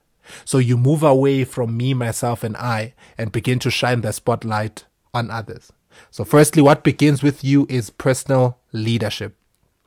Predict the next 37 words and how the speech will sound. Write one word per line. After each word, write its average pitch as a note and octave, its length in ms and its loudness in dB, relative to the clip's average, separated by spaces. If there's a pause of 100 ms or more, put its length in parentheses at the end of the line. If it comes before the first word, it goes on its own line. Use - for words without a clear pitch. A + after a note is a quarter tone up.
(300)
The C#3+ 60 -6
second G3 300 6
thing G3+ 140 2
that D#3 200 2
begins C3 380 0
with B2 220 -2
you B2 240 2 (240)
as A#2+ 160 -2
a B2 80 0
leader A#2+ 320 -2
is A2 180 -6
vision. G#2+ 480 -2 (1000)
And B2+ 180 2
vision, D#3+ 540 4 (200)
before E3+ 420 2
it D3 100 0
becomes C3+ 720 -2
a A#2 140 -4 (100)
team C3 720 -2 (100)
vision, B2 440 -2
organizational B2 1000 -2 (160)
vision, A2 380 -6
or G#2 60 -8
family B2+ 440 0
vision, G#2 440 -8 (360)
it A#2 200 -8
needs D3 240 2
to D3+ 100 0
begin B2 720 -2
with A2+ 260 -4
you. G#2 320 -10
You G#2+ 200 -6
need B2 340 -2
to D#3 140 2
have B2 240 -2
a A2+ 220 -6
picture - 580 -4